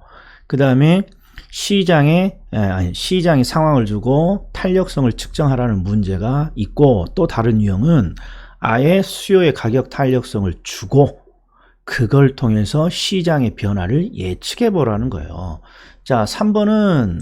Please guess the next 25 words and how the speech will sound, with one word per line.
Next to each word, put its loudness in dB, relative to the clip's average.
삼 -4
번은 0
수요의 -2
가격 -4
탄력성을 -4
출제자가 -4
줬잖아요. -4
그러니까 -2
이걸 2
통해서 -2
시장을 -4
예측해 -4
봐라는 -4
거예요. -16
그러면 0
뭐가 4
필요합니까? 0
수요의 0
가격 2
탄력성은 2
결국 0
뭘 6
측정한 -2
거예요? -4
그렇죠. -2